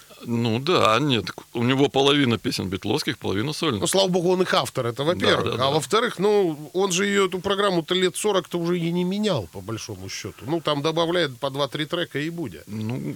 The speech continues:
Speaker 1: я бы так не сказал. Всё-таки он меняет программу, а хиты должны звучать. Это без, без хитов <laughs> как концерт не может состояться, потому что все ждут именно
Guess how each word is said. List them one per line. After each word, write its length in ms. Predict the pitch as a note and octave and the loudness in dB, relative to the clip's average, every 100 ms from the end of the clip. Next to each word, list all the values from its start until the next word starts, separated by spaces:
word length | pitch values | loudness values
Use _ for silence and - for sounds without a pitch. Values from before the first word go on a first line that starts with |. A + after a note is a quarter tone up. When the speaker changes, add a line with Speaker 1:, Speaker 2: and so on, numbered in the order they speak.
| - | -8
Speaker 1:
я 200 | A2+ D3+ | -2 -2
бы 120 | G3 | 0
так 240 | - E3 - | -2 -2 -2
не 100 | D3 | -6
сказал. 560 | - D#3 D#3 C#3 - - - - - _ _ - | 0 0 4 4 2 -6 -20 -20 -20 _ _ -8
Всё-таки 420 | - G3 F#3 C#3 | 0 2 2 2
он 160 | C#3+ B2+ | 2 4
меняет 420 | C3+ B2+ G2+ F#2+ | 4 4 4 2
программу, 600 | - C3+ C#3+ F3 F3 F3 - - - | 0 -2 2 2 2 0 -2 -14 -2
а 380 | C#3+ C3+ B2 G2+ | 4 4 4 0
хиты 380 | - B2+ - F#3 | -4 -4 -2 0
должны 320 | D3 F#2+ G#2 | 0 2 -2
звучать. 500 | A2+ D#3 - F3+ G#2+ | -2 0 2 2 2
Это 120 | G2+ - | -4 -4
без, 140 | A2+ - | -6 -4
без 180 | G#2+ | -6
хитов 340 | - D3+ - - - - - | -2 0 0 0 -6 -4 -4
<laughs> 100 | B2+ | -4
как 320 | - A#2+ - - - - | -2 -2 -4 -16 -14 -8
концерт 380 | A2 A2 C3 - | -6 -2 -2 -2
не 80 | B2 | -2
может 200 | C3 A#2+ | -2 -2
состояться, 440 | A#2 D3 D3+ - | -4 0 0 0
потому 300 | - G#2 G2+ | -4 -2 -2
что 140 | - | -4
все 180 | G2+ G#2+ | -2 -2
ждут 260 | G#2 A#2 C3 | 0 0 0
именно 280 | B2 C3+ | 0 0